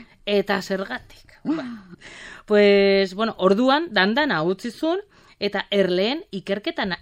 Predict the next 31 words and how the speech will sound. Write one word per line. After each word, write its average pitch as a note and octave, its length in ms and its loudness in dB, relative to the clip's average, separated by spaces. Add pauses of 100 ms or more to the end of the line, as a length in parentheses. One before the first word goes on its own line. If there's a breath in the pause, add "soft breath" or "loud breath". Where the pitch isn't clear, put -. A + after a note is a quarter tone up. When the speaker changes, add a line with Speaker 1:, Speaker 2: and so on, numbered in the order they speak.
Speaker 1:
aritu A#3+ 400 -4
zen E4+ 280 -8
geroztik. - 720 -6 (300 soft breath)
Binon G3+ 380 -2
dandana G#3 540 -2
utzi C3 240 -18
zuen, D#3 300 -16
eh? F4 80 -12 (880 loud breath)
Zergatik? - 680 -4
Bueno, F3+ 240 -10 (440 soft breath)
zergatik E4+ 480 0
baztertu E4 640 -2
zuen F4 340 -4
dandan B3+ 560 -2
Erlekin C4+ 640 -4
gora D4+ 380 2
eta A#3+ 160 -6
bera C#4 340 2
hasteko? - 460 -4 (160)
Zen, D#3 400 -12
ja, G3+ 140 -2
batzeukan G#3+ 500 -2
ja C4 100 0
bere E3+ 260 -6
bizitza G3+ 460 -8
ja, G3 180 -4
ia, F3+ 220 -4
ia A3 160 -2
montatuta, F3 840 -4 (400 loud breath)
ja E3 500 -2
nahiko, D#3 380 -2